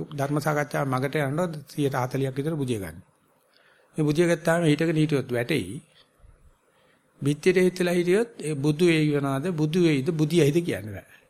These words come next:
ඉතින් මට පේන්න බෑව බිත්ති දෙකට හේතු කරලා තියෙනකොට. මොකද ඒගොල්ලෝ බිත්ති අයිනට ගිහිල්ලා දෙපැත්තෙන් කාපට් දෙකක් දාන්න, මේ ලනු පැදුරු දෙකක් යන්න එන්න කිසි කෙනෙකුට දෙන්න එපා.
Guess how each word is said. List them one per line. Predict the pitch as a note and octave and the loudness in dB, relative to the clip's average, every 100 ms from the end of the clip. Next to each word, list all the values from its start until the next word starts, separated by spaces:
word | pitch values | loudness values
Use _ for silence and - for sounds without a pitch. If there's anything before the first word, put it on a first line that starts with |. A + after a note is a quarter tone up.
| _ _ - - | _ _ -20 -14
ඉතින් | - E3 | -4 0
මට | D#3 D#3+ D#3 | 0 0 -2
පේන්න | D3+ E3 G3 G#3+ | 0 2 2 2
බෑව | F3+ E3 F#3+ | 2 2 2
බිත්ති | E3 D#3+ F3 | 0 -2 -2
දෙකට | E3 D#3+ D#3+ A3 - - - _ | -2 0 0 -2 -6 -16 -20 _
හේතු | - E3 E3+ E3+ | -4 -2 -2 0
කරලා | D#3+ D#3 | 0 0
තියෙනකොට. | D#3 C#3+ F3+ | 0 0 0
මොකද | F3+ F3 G3 C#4+ - _ _ _ _ | 0 -2 -2 -4 -8 _ _ _ _
ඒගොල්ලෝ | - D#3+ F3+ F3 G3+ F3+ | -4 0 2 2 2 -2
බිත්ති | F3+ - | -2 0
අයිනට | F#3 F3 E3 | 2 0 0
ගිහිල්ලා | D#3 C3+ B2 - - _ _ _ _ _ _ - | 0 0 -2 -6 -10 _ _ _ _ _ _ -4
දෙපැත්තෙන් | D3 F3+ F3+ G3 | 0 0 0 -2
කාපට් | F3+ D3+ D#3 A#2 | 0 -2 -2 -2
දෙකක් | A#2 G#2+ G#2 | -2 -2 -4
දාන්න, | G2+ A#2 C3+ B3 - _ _ _ _ _ _ | -6 -4 -8 -10 -16 _ _ _ _ _ _
මේ | C3 A2+ | -10 -2
ලනු | C3 C#3+ | 0 2
පැදුරු | D#3 B2 A2+ | 0 0 -4
දෙකක් | G#2+ G#2 F3 - - - _ | -4 -4 -6 -12 -20 -20 _
යන්න | D3 C3 E3+ | 0 0 0
එන්න | D3+ C3+ E3 | -2 -2 -2
කිසි | D#3 E3+ | -2 0
කෙනෙකුට | F3 F3 F3 | -2 -2 -2
දෙන්න | D3 C3+ | -4 -4
එපා. | C3 C3+ | -4 -4